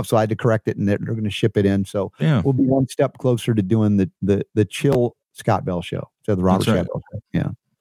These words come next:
Speaker 1: <laughs> See what happens. So anyway, thank you all for, uh, that. I was just thinking I sent you that desk potentially. Uh, you put that on the wish list if you want,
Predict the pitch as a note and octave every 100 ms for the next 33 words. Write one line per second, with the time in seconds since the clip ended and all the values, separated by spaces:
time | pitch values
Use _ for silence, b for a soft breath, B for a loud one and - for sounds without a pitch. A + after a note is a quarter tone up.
0 | _ _ - - - - - - - _
1 | _ _ _ - - - - F2 - B1
2 | - _ _ _ - F3+ F#3+ C3+ - D3
3 | D3+ - A2+ G#2 F2+ - G2 F2+ - G2
4 | F#2+ F2 - B B D#3 C3 D#3 - E3+
5 | C#3+ A#2 - D#3 - C3 A2+ - A2 -
6 | B2+ B2 - - A2 B2 A#2 - G2 F#2
7 | G2 G#2+ G#2 C3 A#2+ G#2+ G2+ F2+ G#2 G#2
8 | F2+ F2+ - D#2+ F2 F2+ G2 -